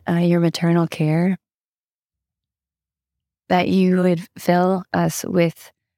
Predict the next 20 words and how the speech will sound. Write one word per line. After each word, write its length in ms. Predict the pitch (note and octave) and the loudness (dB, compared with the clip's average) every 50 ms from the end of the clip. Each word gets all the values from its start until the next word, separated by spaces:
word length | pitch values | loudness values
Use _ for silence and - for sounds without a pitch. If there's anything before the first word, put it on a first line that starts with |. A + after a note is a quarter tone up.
| _ _ - | _ _ -8
um, 640 | - - - - - - - - - - - F3+ - _ _ _ _ _ _ _ _ _ _ _ _ _ _ _ _ _ _ - | -6 -4 -4 -4 -4 -6 -6 -8 -8 -6 -4 -4 -6 _ _ _ _ _ _ _ _ _ _ _ _ _ _ _ _ _ _ -4
the 120 | F#3+ F3+ | -4 -2
life 440 | F3 F3 F3 F3 F3+ G#3 G#3+ - - | -2 0 0 0 0 0 0 -2 -2
and 220 | F#3+ F3+ F3 E3+ E3 | -2 0 0 2 2
virtues 680 | F3 E3+ F3 - - - F#3+ F#3+ F#3 F3+ - - - - _ - | 2 2 0 0 0 0 2 2 2 0 -4 -8 -14 -16 _ -8
of 420 | F#3 F#3 F#3 E3+ E3+ D#3+ - _ _ _ - | -6 -4 -2 -2 -4 -6 -8 _ _ _ -2
your 160 | F3 F#3+ E3+ | 0 0 0
Son, 460 | - - - E3 E3 F#3 G3+ G#3+ A3+ - _ _ _ _ _ _ _ _ _ _ _ - | 0 -2 -2 0 2 4 4 2 2 -2 _ _ _ _ _ _ _ _ _ _ _ -6
um, 420 | - E3 E3 E3 E3 D#3+ D#3+ F3 F#3 | -2 0 0 2 2 2 2 2 0
grow 280 | - F#3 F3+ F3 F3+ | 2 2 2 2 2
those 380 | F3+ F#3+ F#3+ F#3+ F#3+ F#3 - - - _ - | 2 2 2 0 0 -2 -4 -8 -16 _ -4
within 320 | F3+ F#3 E3+ F3+ F#3 F3+ F3 | -2 -2 0 0 0 0 2
us, 320 | F#3 F#3 F3+ - - - | 2 0 0 -2 -2 -2
nurture 420 | F3 F#3+ F#3 F3 - - F3+ F3 | 0 0 0 0 0 0 0 2
those 440 | E3+ E3+ E3+ E3+ E3 E3 E3 - - - | 2 2 2 2 2 0 -2 -6 -6 -4
within 340 | - E3+ E3 - F3+ E3+ E3 E3+ | -2 -2 -2 0 0 2 2 2
us, 320 | F3 F3+ F#3 - - - - _ - | 2 2 0 0 -4 -12 -16 _ -4
pray 240 | - F3 E3 F#3 F#3 | -2 0 2 2 0
for 180 | - - G3 | 2 0 2
us, 380 | G3+ G3 G3 G3+ G#3+ - - | 2 2 2 0 -2 -4 -10